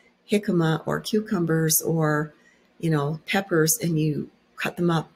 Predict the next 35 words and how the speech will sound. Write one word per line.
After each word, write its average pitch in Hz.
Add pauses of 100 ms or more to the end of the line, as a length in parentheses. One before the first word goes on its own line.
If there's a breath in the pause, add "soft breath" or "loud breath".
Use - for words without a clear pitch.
to -
eat 165
them, 156 (560 loud breath)
and 165
you 156
sprinkle 190
some 180
of 165
this 175
on 151
and 160
drizzle 175
some 165
lime 175
over 151
it, - (640 loud breath)
it's 185
just -
going 180
to 180
be 160
so 175
much -
more 165
enjoyable. 165
And 170
remember, 233
there's 185
no 277
calories 208
in 160
that. 156 (600 soft breath)
So 185
making 190
it -